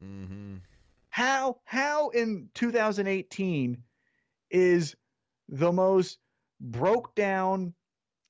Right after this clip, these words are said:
Speaker 2: pro wrestler going, Undertaker, look the best of those four fucking people? So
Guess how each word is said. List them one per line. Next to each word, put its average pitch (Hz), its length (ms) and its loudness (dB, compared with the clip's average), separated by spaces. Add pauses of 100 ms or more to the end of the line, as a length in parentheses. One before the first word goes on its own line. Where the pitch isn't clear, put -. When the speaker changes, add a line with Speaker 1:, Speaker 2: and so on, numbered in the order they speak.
(120)
Speaker 2:
pro 202 240 2
wrestler 185 440 0
going, 135 680 0
Undertaker, 151 800 -2 (160)
look 190 240 0
the 165 120 0
best 180 440 0
of 131 140 -6
those 160 260 2
four 170 320 0
fucking 151 400 -2
people? 156 360 -6 (420)
So 175 340 0